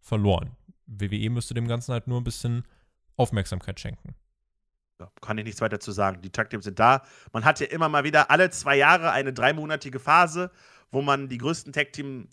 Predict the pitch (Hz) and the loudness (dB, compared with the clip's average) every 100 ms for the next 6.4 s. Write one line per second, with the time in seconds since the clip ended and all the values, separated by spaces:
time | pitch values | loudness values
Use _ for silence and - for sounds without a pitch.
0 | _ - 113 113 - _ _ - - 113 | _ -20 -8 -8 -8 _ _ -18 -8 -6
1 | - 117 113 127 120 110 110 131 135 147 | 0 0 2 2 0 -10 -8 -4 -2 -2
2 | 117 113 135 127 120 107 110 165 160 160 | -4 -6 -2 -2 -2 -4 -4 -4 -6 -6
3 | 156 160 - - - - 127 127 123 127 | -8 -8 -10 -10 -10 -6 -2 -2 2 0
4 | - 120 117 113 123 139 - 135 131 139 | 2 4 4 4 0 -4 -6 -6 -4 -6
5 | 139 147 143 143 135 139 131 123 123 104 | -4 -4 -4 -4 -10 -6 2 2 2 -6
6 | 90 85 107 | -12 -12 -16